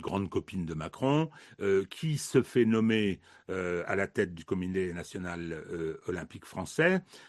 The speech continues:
euh, et payée neuf mille euros par mois, alors qu'elle est richissime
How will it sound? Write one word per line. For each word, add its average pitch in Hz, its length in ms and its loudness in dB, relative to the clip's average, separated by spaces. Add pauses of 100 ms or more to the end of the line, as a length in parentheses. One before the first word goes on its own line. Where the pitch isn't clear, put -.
(140)
euh, 90 760 -2 (120)
et 131 140 2
payée 113 640 2
neuf 143 440 4
mille 127 280 4
euros 98 540 4
par 82 160 -6
mois, 160 220 2
alors 95 260 -8
qu'elle - 180 -14
est 82 80 -10
richissime 110 680 -8